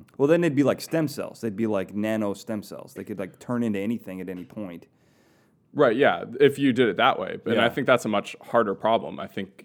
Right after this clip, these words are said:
Speaker 2: you know, you could get a lot more mileage if you had a mix of different kinds of little robots going on.
Speaker 1: Sure, I, I think that's exactly right, at least the first step, although I do like the idea of stem cell robots. Uh, so if you wanna continue this conversation, how can they get in touch with you guys?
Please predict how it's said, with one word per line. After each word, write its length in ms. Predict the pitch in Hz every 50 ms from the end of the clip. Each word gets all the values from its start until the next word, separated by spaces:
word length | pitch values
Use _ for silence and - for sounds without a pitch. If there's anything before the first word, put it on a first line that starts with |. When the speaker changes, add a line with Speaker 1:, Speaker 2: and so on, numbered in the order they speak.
| - _ -
Speaker 2:
you 140 | - 110 107
know, 100 | 101 92
you 100 | 87 87
could 120 | - - 110
get 140 | 120 110 101
a 40 |
lot 300 | 101 101 95 95 - - - _ -
more 180 | - 110 104 101
mileage 500 | 101 98 98 104 104 98 98 95 - -
if 100 | - -
you 100 | 98 98
had 340 | - 92 95 92 95 - - _ _ _ _ _ _ -
a 60 | 107
mix 420 | 104 104 107 107 - - - -
of 100 | - 95
different 280 | 90 98 92 - 85 78
kinds 240 | - 101 95 92 92
of 240 | 92 95 95 98 - _ _ _ _ _ -
little 200 | 104 92 98 -
robots 480 | - 92 95 - - - - _ - -
going 200 | - 107 - -
on. 200 | - - 123 - _ _ _ _
Speaker 1:
Sure, 380 | - - 120 139 196 196 - - -
I, 220 | 104 110 87 101
I 40 | 113
think 280 | 110 - 123 120 110 -
that's 200 | 117 113 113 -
exactly 360 | 107 98 104 107 110 107 107 98
right, 220 | 110 127 117 76
at 80 | 90 98
least 180 | 107 113 110 -
the 60 | -
first 280 | - - 110 113 110 -
step, 300 | - 92 85 85 - _ _ _ _ _ _ _ -
although 220 | - 98 98 107 104
I 40 | 104
do 140 | 101 120
like 200 | 110 104 98 90
the 80 | - 101
idea 260 | 95 92 95 95 95
of 80 | 90 -
stem 300 | - - - 95 92 90
cell 240 | - - 95 92 90
robots. 500 | 90 95 98 95 - - - - - - _ _ - - _ _ -
Uh, 460 | - 113 113 110 110 107 104 104 -
so 340 | 107 - 156 156 147 147 127
if 80 | 151 131
you 100 | 151 175
wanna 160 | 196 190 175
continue 300 | 151 156 - 202 202 196
this 100 | 175 147
conversation, 640 | - - 165 151 143 135 135 147 147 135 135 151 135 135
how 100 | 135 135
can 140 | 135 147
they 60 | 131 123
get 80 | 113 120
in 80 | 113
touch 200 | 110 120 110 107
with 100 | 107 92
you 120 | 98 104 98
guys? 440 | 98 98 92 90 87 82 80 -